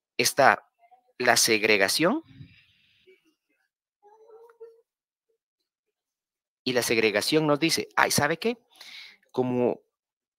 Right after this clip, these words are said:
los niños con discapacidad no los podemos atender todos juntos, ¿sabe qué? Hagamos un grupito en los que estamos, los que no tenemos ninguna discapacidad, y a los que sí tienen discapacidad los enviamos a otro lugar, ¿verdad? Porque ellos ahí,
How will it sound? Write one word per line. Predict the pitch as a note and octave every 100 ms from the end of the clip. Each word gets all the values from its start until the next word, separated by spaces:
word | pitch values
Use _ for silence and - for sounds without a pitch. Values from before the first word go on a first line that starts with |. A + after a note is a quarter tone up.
| _
los | - A#2+
niños | C3 E3+ G3+
con | - E3+ D3+
discapacidad | C3+ - C3 - A2+ A2 C3 C3+ _ _ _ -
no | A2 B2+
los | D#3+
podemos | - D3 D#3+
atender | - A#2+ A#2+
todos | - D#3+ D#3+
juntos, | - G3 G3+
¿sabe | F3 F3
qué? | - A3+ _ - - -
Hagamos | A#2+ B2 D#3 -
un | F3
grupito | D#3 F#3+ G3+ - -
en | - A#2
los | A2 -
que | A2+
estamos, | - E3+ B2 G2
los | G#2 G#2+
que | -
no | A#2+
tenemos | - D#3 D#3+ E3
ninguna | D#3 D#3+ F3
discapacidad, | F3+ - - C#3 - F#3 C4+ - - _
y | C3+
a | C3+
los | A#2 A2+
que | G#2+
sí | -
tienen | F3+ G#3 G3+
discapacidad | F#3+ - D3 C#3+ D3+ -
los | C#3 B2
enviamos | A2 G#2 A#2+ C#3 B2
a |
otro | A#2+ - A#2+
lugar, | D3 A3 C4+
¿verdad? | G#3+ A#3
Porque | - G#3+ -
ellos | B3 E4 -
ahí, | - A2 G#2